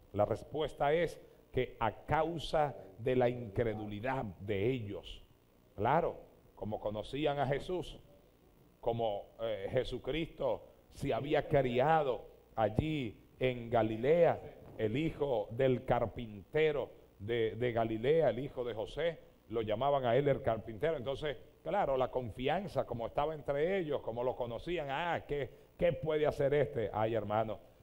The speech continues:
es terrible cuando la gente ignora, es terrible cuando la gente no le cree a Dios, pero por causa de esa incredulidad, los ciegos siguieron siendo ciegos, los enfermos, leprosos,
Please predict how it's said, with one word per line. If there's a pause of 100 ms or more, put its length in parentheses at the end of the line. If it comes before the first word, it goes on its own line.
(340)
es
terrible
cuando
la
gente
ignora,
es
terrible
cuando
la
gente (220)
no
le
cree
a
Dios, (420)
pero
por
causa
de
esa
incredulidad, (380)
los (240)
ciegos
siguieron
siendo
ciegos, (520)
los
enfermos,
leprosos,